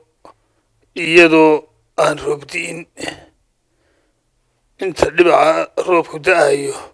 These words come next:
ee la arkayo roob in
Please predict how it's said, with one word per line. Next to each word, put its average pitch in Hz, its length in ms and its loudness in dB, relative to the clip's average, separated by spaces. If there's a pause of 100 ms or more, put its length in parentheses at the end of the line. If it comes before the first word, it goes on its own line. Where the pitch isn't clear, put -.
(1080)
ee 160 160 2
la 151 200 -4
arkayo 160 400 -2
roob 160 260 0 (1300)
in 180 200 0